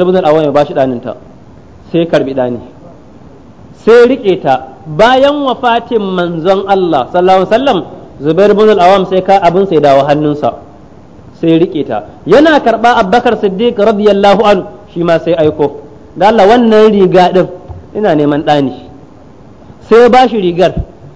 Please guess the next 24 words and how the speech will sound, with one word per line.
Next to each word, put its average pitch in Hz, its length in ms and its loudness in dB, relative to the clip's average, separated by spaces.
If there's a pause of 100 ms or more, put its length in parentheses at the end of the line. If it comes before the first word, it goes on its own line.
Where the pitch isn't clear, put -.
(120)
Ya 190 140 0
ta 262 160 2
zauna 294 260 2
a 220 140 2
wurinsa 240 720 0
har 233 160 0
sai 240 140 2
bayan 240 260 2
wafatinsa. 175 640 -2 (400)
Zubair 196 320 2
bin 277 240 2
al-Awwam 220 180 0
sake 202 220 -2
karɓo 190 340 2
rigar. 143 440 0 (1400)
Da 160 160 2
ya 269 80 4
karɓo 285 360 2
kayansa 285 400 2
bayan 247 280 2
nan 262 120 2
me 240 120 4
ke 226 160 -2
aukuwa, 240 720 2